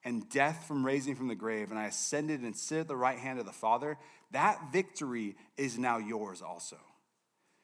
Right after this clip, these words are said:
See, young Christians, we, we don't, we don't spend enough time meditating and pondering on this, that the victory Jesus experienced on Resurrection Sunday is the same victory that you and I get to experience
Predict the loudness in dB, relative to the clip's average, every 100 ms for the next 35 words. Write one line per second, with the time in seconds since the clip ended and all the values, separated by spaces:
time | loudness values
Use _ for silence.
0 | _ -12 -4 4 6 4 0 -4 -2 -2
1 | -2 -4 -6 -8 -12 -6 -2 -2 -4 -18
2 | -20 _ _ -6 -2 -2 -4 -2 0 0
3 | 0 0 2 0 0 -2 -4 -2 -4 -6
4 | -4 -2 0 -2 -4 -4 -4 -6 -8 -10
5 | -4 -2 -2 -4 -4 -4 -2 -2 -2 -4
6 | -8 -14 -10 -8 -4 -4 -4 0 2 2
7 | -2 -8 -12 -18 _ _ _ 0 0 2
8 | 0 2 0 0 -2 -2 -2 -2 -2 0
9 | 0 -4 -6 -10 _ _ _ _ -4 0
10 | 0 2 4 4 2 0 0 0 -2 -4
11 | 0 2 4 2 0 -4 -6 -6 -6 -4
12 | -2 -2